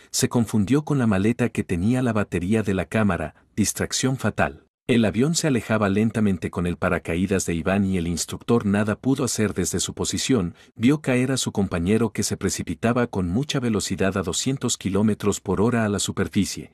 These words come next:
Su cuerpo apareció a dos kilómetros del aeródromo de donde había salido el avión.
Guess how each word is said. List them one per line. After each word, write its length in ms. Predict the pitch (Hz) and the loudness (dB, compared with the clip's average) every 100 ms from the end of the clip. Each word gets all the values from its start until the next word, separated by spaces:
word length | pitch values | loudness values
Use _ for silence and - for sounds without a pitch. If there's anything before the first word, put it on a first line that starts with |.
| _ - | _ -6
Su 280 | - 127 | 0 0
cuerpo 320 | - 151 151 165 | 2 2 2 0
apareció 480 | 151 120 - 113 | 2 2 2 0
a 40 | 98 | 2
dos 220 | 98 95 | 0 0
kilómetros 640 | - 95 101 95 - 95 | 0 2 2 2 0 0
del 140 | 95 90 | 0 0
aeródromo 580 | 82 90 104 104 104 | 2 2 2 2 2
de 120 | 101 95 | 2 0
donde 280 | 92 90 | 0 -2
había 260 | 80 92 123 | -4 -2 -2
salido 460 | - 87 95 110 98 | -2 -2 0 0 0
el 60 | |
avión. 400 | 92 92 73 - | 0 -2 -4 -10